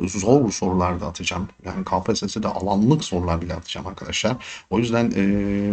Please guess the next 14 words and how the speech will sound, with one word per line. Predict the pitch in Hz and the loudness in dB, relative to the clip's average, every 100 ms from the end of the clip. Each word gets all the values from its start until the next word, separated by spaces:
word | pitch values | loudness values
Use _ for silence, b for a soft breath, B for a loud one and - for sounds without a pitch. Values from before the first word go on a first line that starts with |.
| 104 - _ _ - _ _ _ - | -2 -6 _ _ -20 _ _ _ -18
yani | 117 - 113 123 - - | -14 -10 -8 -8 -6 4
her | 185 | 6
iki | 127 - | 6 4
taraftan | 104 92 87 85 | 0 0 0 -2
da | 80 | -2
gidelim. | - - 87 135 | -8 -2 2 2
Biz | 170 143 | 2 2
riske | 196 185 - 151 147 143 143 139 | 4 2 2 2 4 4 2 2
girmeyelim. | 135 - - - - - B B B - | 2 2 0 -8 -10 -14 B B B 4
Yani, | 113 90 - _ _ - | 4 2 -6 _ _ -10
e, | - - - | -6 -4 -2
zoru, | 117 190 180 175 170 - - | 4 6 6 4 -2 -6 4
ortası, | 165 165 151 - 143 143 - | 4 6 4 6 4 2 -2
zayıfı, | 110 151 147 - 123 123 | 2 6 6 4 2 2